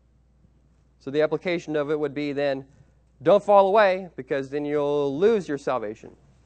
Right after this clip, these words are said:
But that's completely inconsistent with what the rest of Scripture teaches. We saw several verses last week.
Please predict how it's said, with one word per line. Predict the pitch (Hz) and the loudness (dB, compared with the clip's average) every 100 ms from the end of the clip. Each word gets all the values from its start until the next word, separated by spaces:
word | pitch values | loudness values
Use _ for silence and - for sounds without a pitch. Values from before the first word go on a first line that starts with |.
| _ _ _ _ _ - | _ _ _ _ _ -6
But | 143 | -2
that's | 165 170 | 0 -2
completely | - 151 - 208 190 | -6 -10 -6 -4 -4
inconsistent | 175 165 170 151 - 139 | -6 -8 -8 -8 -6 -6
with | 143 | -6
what | 139 135 | -4 -6
the | 131 | -6
rest | 123 156 156 | -6 -6 -6
of | 135 | -12
Scripture | - 143 123 | -12 -10 -10
teaches. | 151 127 101 101 | -12 -14 -14 -14
We | 113 | -14
saw | - 131 120 117 | -8 -6 -6 -6
several | - 170 151 | -4 -2 -2
verses | 135 135 117 | -4 -8 -8
last | 127 127 123 | -8 -8 -10
week. | 107 95 | -14 -16